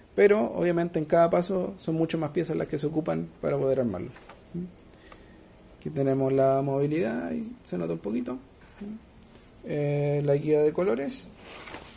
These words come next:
Y eso sería, ¿no? Eso sería con respecto al Gerbera Tetra,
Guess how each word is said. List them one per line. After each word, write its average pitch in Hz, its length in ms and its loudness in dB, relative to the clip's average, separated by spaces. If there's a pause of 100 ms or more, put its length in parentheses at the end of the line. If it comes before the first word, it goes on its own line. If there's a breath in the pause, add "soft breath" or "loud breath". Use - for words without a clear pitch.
(1300)
Y 208 380 0 (220)
eso 240 200 0
sería, 240 300 0 (680)
¿no? 196 180 -4 (1400)
Eso 170 200 -2
sería 175 540 4
con 160 160 -2
respecto 160 380 -2
al 151 80 2
Gerbera 151 400 2
Tetra, 127 380 2